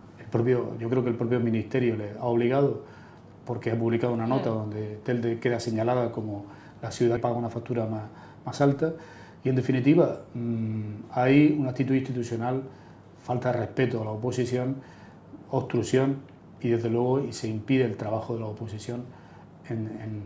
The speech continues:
Speaker 1: por parte del gobierno de Telde.
Speaker 2: En las escuelas infantiles de, de la ciudad de Telde, la, la alcaldesa actual, doña Ma-,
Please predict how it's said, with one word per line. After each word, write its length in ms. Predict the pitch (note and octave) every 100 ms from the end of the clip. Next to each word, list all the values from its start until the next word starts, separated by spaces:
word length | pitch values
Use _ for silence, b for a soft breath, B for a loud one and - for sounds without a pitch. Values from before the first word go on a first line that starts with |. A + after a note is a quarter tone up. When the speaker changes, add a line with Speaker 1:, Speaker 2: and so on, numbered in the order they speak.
| F#2+
Speaker 1:
por 120 | G#2+
parte 260 | G2+ A#2 A2+
del 80 | G#2+
gobierno 320 | G#2+ G2+ G2+
de 80 | F#2
Telde. 320 | G#2+ F#2 F#2 - B B - -
Speaker 2:
En 420 | G#3+ G3+ G3+ G3
las 140 | G3 G3
escuelas 300 | G3 A3 A#3+
infantiles 720 | B3+ B3 A3+ G#3+ A3 A3+ A3
de, 520 | G#3 G3+ F#3+ F#3 F#3 F#3
de 100 | F#3+
la 120 | G3
ciudad 280 | G3 G3 G3
de 120 | F#3+
Telde, 420 | G3+ G#3+ A3 G#3+
la, 340 | F#3+ F3+ F3 F3
la 140 | E3+
alcaldesa 720 | E3+ E3+ E3+ E3+ G3+ - A3
actual, 760 | G3 - F#3 F#3+ A3+ A#3 F3+ -
doña 640 | F3+ F3 E3+ E3+ E3+ E3
Ma-, 200 | F3 -